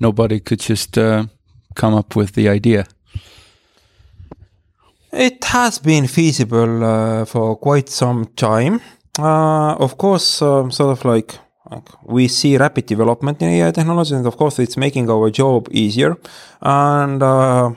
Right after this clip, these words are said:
Speaker 2: like, being pragmatical operators, we try to reuse as much, um, openly available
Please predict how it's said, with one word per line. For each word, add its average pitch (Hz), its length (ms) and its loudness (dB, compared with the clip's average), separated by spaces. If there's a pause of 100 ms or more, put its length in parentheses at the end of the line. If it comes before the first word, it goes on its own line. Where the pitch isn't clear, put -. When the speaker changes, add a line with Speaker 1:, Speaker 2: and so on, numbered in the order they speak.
Speaker 2:
like, 123 380 -4 (720)
being 139 300 2
pragmatical 131 640 0
operators, 113 680 0
we 120 220 0
try 147 260 0
to 151 220 -2
reuse 127 580 2
as 107 420 -4
much, 123 540 -4 (540)
um, 104 420 0 (640)
openly 123 400 2
available 110 540 2